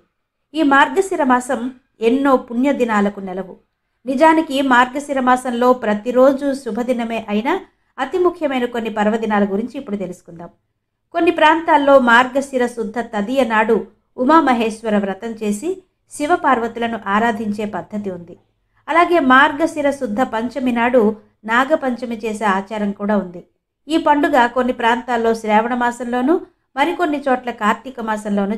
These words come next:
చేస్తారు. మార్గశిర మాసంలో వచ్చే మరో ముఖ్యమైన పర్వదినం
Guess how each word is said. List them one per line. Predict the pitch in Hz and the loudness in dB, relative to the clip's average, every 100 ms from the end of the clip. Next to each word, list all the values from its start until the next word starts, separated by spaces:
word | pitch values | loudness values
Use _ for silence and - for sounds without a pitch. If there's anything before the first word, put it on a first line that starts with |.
| 214 | -6
చేస్తారు. | 175 - 180 175 _ _ _ _ _ | -10 -12 -18 -18 _ _ _ _ _
మార్గశిర | 247 285 320 359 381 330 | 0 0 2 0 0 -4
మాసంలో | 285 277 269 262 254 | 0 0 0 0 0
వచ్చే | 233 226 254 233 | 0 -4 -6 0
మరో | 202 196 247 | 0 2 2
ముఖ్యమైన | 240 233 _ 269 247 220 | 2 -4 _ -4 -4 -4
పర్వదినం | 214 202 202 202 202 208 | -6 -4 -4 -2 0 0